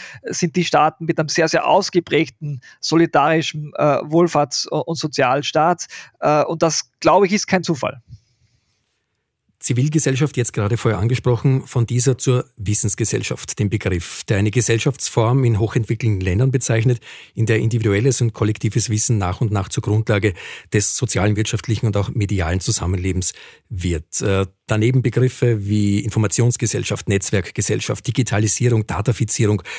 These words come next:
Speaker 2: und auch digitale Medien. Was macht diese Wissensgesellschaft eigentlich aus und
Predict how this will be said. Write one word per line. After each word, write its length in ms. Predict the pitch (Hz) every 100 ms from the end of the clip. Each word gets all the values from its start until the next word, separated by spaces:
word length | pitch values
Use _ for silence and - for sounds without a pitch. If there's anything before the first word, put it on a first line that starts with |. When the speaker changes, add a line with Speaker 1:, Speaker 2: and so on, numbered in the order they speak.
| - -
Speaker 2:
und 140 | 113
auch 100 | 101
digitale 480 | 107 110 101 92 95
Medien. 380 | 92 90 95 80 - -
Was 280 | - - -
macht 600 | 98 113 175 - - -
diese 180 | 120 101
Wissensgesellschaft 800 | 131 - 170 - - 120 120 -
eigentlich 300 | 104 110 -
aus 220 | 135 151
und 120 | 131